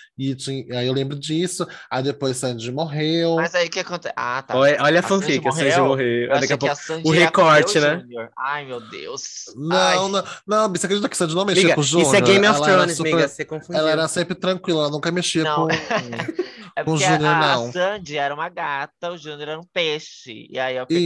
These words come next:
Speaker 1: Isso.
Speaker 2: com medo, né, dele falar
Speaker 1: Não,
Speaker 2: que a
Speaker 1: amiga,
Speaker 2: Sandy
Speaker 1: ela nunca
Speaker 2: comia o
Speaker 1: mexeu.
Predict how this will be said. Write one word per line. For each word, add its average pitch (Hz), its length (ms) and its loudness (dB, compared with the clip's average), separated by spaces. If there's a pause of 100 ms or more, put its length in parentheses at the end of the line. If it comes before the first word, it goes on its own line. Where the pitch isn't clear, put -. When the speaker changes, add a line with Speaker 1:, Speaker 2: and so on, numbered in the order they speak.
Speaker 1:
Isso. 160 80 -4
Speaker 2:
com - 0 - (240)
medo, 113 80 -10
né, 123 240 -8
dele 131 180 -8
falar - 200 -4
Speaker 1:
Não, 185 180 2
Speaker 2:
que 185 60 0
a - 20 0
Speaker 1:
amiga, 180 200 0
Speaker 2:
Sandy 147 100 0
Speaker 1:
ela 156 180 2
nunca 160 240 -2
Speaker 2:
comia 180 140 -2
o - 20 0
Speaker 1:
mexeu. 117 540 -2